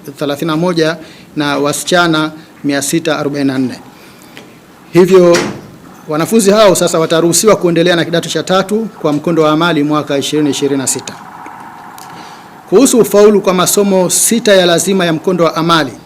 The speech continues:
takwimu zinaonyesha kuwa ufaulu wa somo la mathematics ni asilimia arobaini nukta tano nne, computer application ni asilimia sitini nukta nne moja,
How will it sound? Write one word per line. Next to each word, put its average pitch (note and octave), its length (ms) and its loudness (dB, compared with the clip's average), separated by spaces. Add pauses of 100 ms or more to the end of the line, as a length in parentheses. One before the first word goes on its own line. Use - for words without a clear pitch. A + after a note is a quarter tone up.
(540)
takwimu F#3 420 0
zinaonyesha F3 400 0
kuwa F3+ 220 0
ufaulu F3 300 0
wa E3 60 2
somo F3+ 200 -2
la E3 80 2
mathematics E3+ 640 -2
ni E3 80 -2
asilimia D#3+ 420 -4
arobaini D#3+ 360 0
nukta C#3+ 240 -4
tano D#3 260 -2
nne, F3+ 300 -4 (440)
computer D#3+ 380 -2
application F3 560 -2
ni D#3 100 -2
asilimia D3+ 420 -4
sitini E3+ 320 -2
nukta D3+ 260 -2
nne D#3+ 140 -2
moja, E3+ 400 -2